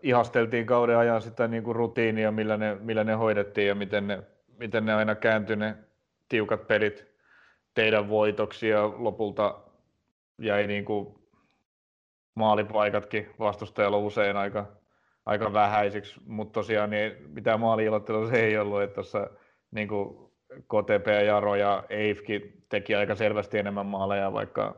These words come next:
vaikka tossa oli sitten tätä, tää kuusi nolla ilottelu loppuun ja niin kuin mainittu, niin se neljä nolla voitto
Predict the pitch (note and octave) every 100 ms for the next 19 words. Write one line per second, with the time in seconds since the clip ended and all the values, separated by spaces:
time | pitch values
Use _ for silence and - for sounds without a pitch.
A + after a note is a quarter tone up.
0 | G2+ G#2 G#2 G2+ F#2+ G#2+ G#2 G2+ - G#2+
1 | - - _ _ _ _ - _ _ _
2 | _ - F#2+ G2 G#2 - G#2 G2+ G2+ G#2
3 | G2+ G2+ G2+ G2+ - - _ _ A2+ G#2+
4 | G2+ - G#2 G#2 G2+ G2+ - G2+ G2+ G#2
5 | G2+ _ _ - - A2 - G2 G2 G2+
6 | G2 G#2+ G2+ A2 G2+ G2+ G2+ G2+ G2+ G#2+
7 | - G#2+ -